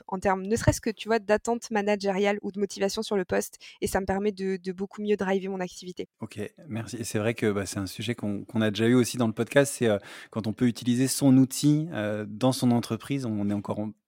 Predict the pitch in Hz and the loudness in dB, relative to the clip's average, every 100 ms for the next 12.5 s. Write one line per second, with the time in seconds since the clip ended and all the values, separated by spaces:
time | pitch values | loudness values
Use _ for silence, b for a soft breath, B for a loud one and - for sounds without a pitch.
0 | _ - 120 123 120 131 131 117 120 107 | _ -4 4 6 6 6 4 4 4 2
1 | 104 - 113 - 110 110 107 110 - 117 | 0 -6 -8 -4 -2 -2 -2 -4 -2 2
2 | 120 120 123 113 104 113 107 107 104 107 | 4 4 2 0 -2 -2 -2 0 -2 -4
3 | - 127 98 104 B B B - - 101 | -6 -6 -6 -10 B B B -16 -6 -4
4 | 104 120 - - 110 107 - 104 - 107 | -4 -8 -14 -8 -6 -6 -10 -14 -8 -8
5 | - 113 104 - 104 104 113 101 92 92 | -8 -12 -14 -10 -10 -10 -12 -14 -16 -18
6 | - 101 101 - 101 120 - 104 104 - | -18 -20 -20 -16 -8 -8 -8 -8 -8 -8
7 | 107 117 - 113 113 - 127 127 B B | -6 -6 0 2 2 0 -10 -10 B B
8 | B B 117 107 104 107 107 110 110 117 | B B -2 0 0 0 0 0 -2 -6
9 | - - 165 - 135 - 127 120 113 123 | -10 -4 -4 2 2 2 0 2 4 4
10 | 139 143 117 - 147 110 107 110 110 104 | 4 4 2 0 2 2 2 -2 -2 -2
11 | 101 156 139 117 135 - 117 113 107 101 | -2 -4 -4 -8 -8 -6 -2 0 0 0
12 | 127 127 110 113 | 0 2 2 2